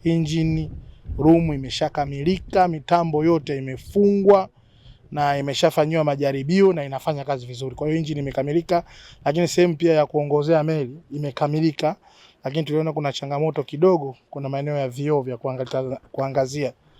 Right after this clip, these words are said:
ambazo tumekubaliana na mkandarasi analifanyia kazi kurekebisha, lakini imekamilika. Maeneo yaliyobaki hasa ni vyumba vya kulala, sio vya kukaa. Kuna vyumba vya kukaa, viti tayari kote vimefungwa, lakini kuna vyumba vya kulala vya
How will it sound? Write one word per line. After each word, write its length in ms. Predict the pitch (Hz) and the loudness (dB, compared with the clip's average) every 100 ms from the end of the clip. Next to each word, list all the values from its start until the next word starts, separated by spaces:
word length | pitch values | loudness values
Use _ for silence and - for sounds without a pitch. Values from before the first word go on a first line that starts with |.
| _ _ | _ _
ambazo 320 | 139 135 139 139 | -12 -4 -4 -4
tumekubaliana 500 | 135 131 123 135 143 | -8 -12 -6 -4 -2
na 100 | 131 | -6
mkandarasi 500 | 127 127 135 143 135 | -8 -8 -6 -6 -8
analifanyia 480 | 127 120 127 135 | -10 -12 -12 -10
kazi 300 | 123 156 160 | -6 -4 -6
kurekebisha, 520 | - 123 120 117 113 - _ _ _ _ | -10 -14 -12 -14 -14 -20 _ _ _ _
lakini 280 | 135 - 143 | -10 -8 -6
imekamilika. 760 | 131 120 131 131 170 - 170 - | -6 -8 -8 0 0 2 -2 -2
Maeneo 340 | 151 160 185 | -4 2 6
yaliyobaki 680 | 202 170 185 165 165 165 - | 6 4 2 2 2 0 -2
hasa 380 | 156 156 - 151 _ _ _ _ _ | -6 -6 -6 -10 _ _ _ _ _
ni 140 | 143 139 | -6 -4
vyumba 560 | 131 156 156 143 127 | -2 0 0 2 0
vya 540 | 120 127 123 120 120 127 _ | -2 -8 -6 -8 -10 -16 _
kulala, 460 | - 143 151 139 107 | -4 4 6 6 0
sio 180 | - 175 | -6 -4
vya 120 | 143 | -4
kukaa. 340 | 135 131 139 110 _ | -6 -4 -4 -4 _
Kuna 220 | - 143 | -10 -4
vyumba 180 | 160 175 | -2 0
vya 120 | 156 | -2
kukaa, 340 | 147 147 175 - _ _ _ _ | -4 0 0 0 _ _ _ _
viti 240 | 151 165 | 0 0
tayari 260 | 139 151 143 | 0 2 2
kote 260 | 147 147 127 | 0 0 -2
vimefungwa, 580 | 120 117 - 196 190 | -6 -4 0 2 4
lakini 260 | 160 139 156 | 0 0 -6
kuna 220 | 147 143 | -4 -4
vyumba 240 | 135 156 135 | -2 -2 -2
vya 120 | 131 | -4
kulala 420 | - 143 139 127 | 0 2 4 2
vya 260 | 127 127 | -2 -4